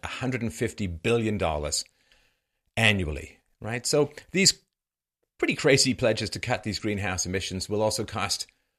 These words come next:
not just a hundred and fifty billion dollars a year, about six million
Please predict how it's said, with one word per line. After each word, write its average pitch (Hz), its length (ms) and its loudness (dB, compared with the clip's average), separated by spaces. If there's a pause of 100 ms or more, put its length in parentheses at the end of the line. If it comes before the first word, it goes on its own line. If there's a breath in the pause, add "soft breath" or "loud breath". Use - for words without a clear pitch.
(200)
not 110 240 0
just 117 240 0
a 104 60 -2
hundred 92 240 -4
and 90 80 -6
fifty 98 180 -4
billion 90 300 -2
dollars 85 240 -2
a 92 40 -4
year, 87 60 0
about - 160 0
six - 400 2 (420 soft breath)
million 107 520 2